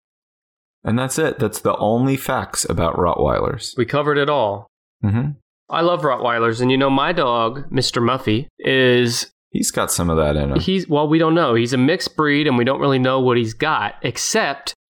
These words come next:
Speaker 2: we were told his mother was part pug, part dachshund.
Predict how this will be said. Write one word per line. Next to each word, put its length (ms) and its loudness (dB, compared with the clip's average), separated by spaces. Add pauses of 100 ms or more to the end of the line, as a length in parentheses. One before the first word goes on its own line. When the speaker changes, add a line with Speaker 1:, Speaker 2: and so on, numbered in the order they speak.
(120)
Speaker 2:
we 120 4
were 140 4
told 380 0
his 180 -2
mother 560 0 (400)
was 180 0
part 380 -4
pug, 420 0
part 340 -4
dachshund. 460 -4